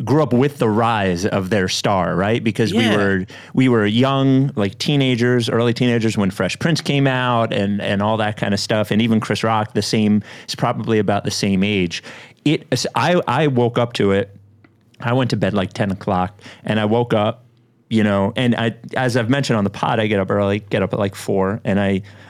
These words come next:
Speaker 1: I look at my text messages, and all I had was a text from Elliot Shore Parks, and it was a, a text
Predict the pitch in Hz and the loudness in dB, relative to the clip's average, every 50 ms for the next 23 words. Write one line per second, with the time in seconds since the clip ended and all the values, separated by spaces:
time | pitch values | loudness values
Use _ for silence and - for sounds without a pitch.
0 | - - 107 104 113 113 117 107 95 98 - - - 160 - - 107 98 - - | -4 -2 0 0 0 0 0 -2 -2 -2 -2 -2 -2 -2 0 0 0 0 -2 -2
1 | 92 98 95 90 101 104 113 127 143 165 143 110 123 139 131 110 104 104 101 - | -2 -2 0 0 0 0 0 0 0 0 0 0 0 0 0 0 0 -2 -2 -2
2 | - - 117 117 - - - 98 - - 113 113 110 107 107 107 - - _ _ | -2 -4 -4 -4 -4 -4 -4 -2 0 0 0 2 2 2 0 0 -4 -8 _ _
3 | _ - - - 113 104 95 95 - - 98 92 95 - - - - - - - | _ -6 -2 0 0 0 0 -2 -2 -4 -2 -2 -4 -6 -8 -14 -16 -16 -20 -20
4 | - - - - - _ _ - 110 113 107 107 107 101 113 101 95 - - 101 | -20 -20 -20 -20 -20 _ _ -2 0 2 2 2 2 2 2 0 0 0 -4 -4
5 | - - - 139 135 139 - - - - | -4 -2 -2 -2 -2 -2 -4 -8 -8 -8